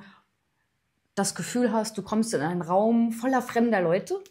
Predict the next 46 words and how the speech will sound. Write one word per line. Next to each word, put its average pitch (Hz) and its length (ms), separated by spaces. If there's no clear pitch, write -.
Du 185 60
gehst 208 240
auf 190 160
ein 196 80
Seminar, 175 420
sagen 160 240
wir 160 80
mal. 156 160
Du 180 80
gehst 202 160
auf 151 180
einen 156 80
Workshop, 226 480
auf - 140
ein 160 60
Seminar 180 420
und 180 100
sagst, 170 260
„Oh, 180 80
den 196 260
hab 202 100
ich 208 140
schon, 208 340
den 208 120
kenn 185 200
ich. - 280
Aus 226 200
einer 226 120
anderen 240 200
Inkarnation“, 226 760
sagst 151 300
du 160 40
meinetwegen. 131 560
Aber 180 180
wir 170 120
wissen 175 180
ja, 156 80
wir 170 80
sind 165 160
super 160 220
viele 156 340
Statisten 220 540
hier 247 280
auf 190 140
diesem 202 180
Planeten 214 680